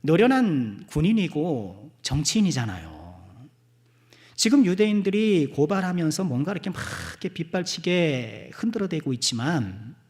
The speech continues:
아, 이 빌라도가 보기에 예수님께서 그런 로마 정부나, 어, 총독인 자신에게 위협적인 존재로 전혀 보이지 않는 거예요. 그리고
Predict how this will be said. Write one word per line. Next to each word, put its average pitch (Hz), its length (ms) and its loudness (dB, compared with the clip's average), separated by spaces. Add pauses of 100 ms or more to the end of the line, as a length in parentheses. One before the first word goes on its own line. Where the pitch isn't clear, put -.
(1300)
아, 254 100 -2
이 277 100 4
빌라도가 247 440 0
보기에 202 420 2
예수님께서 151 1200 -2 (300)
그런 240 200 0
로마 214 380 4
정부나, 175 840 -2 (420)
어, 175 180 -12
총독인 233 480 0
자신에게 151 1000 -4
위협적인 233 720 -2
존재로 151 540 -2
전혀 156 240 -2
보이지 135 260 0
않는 127 360 2
거예요. 87 420 -8 (2250)
그리고 190 880 4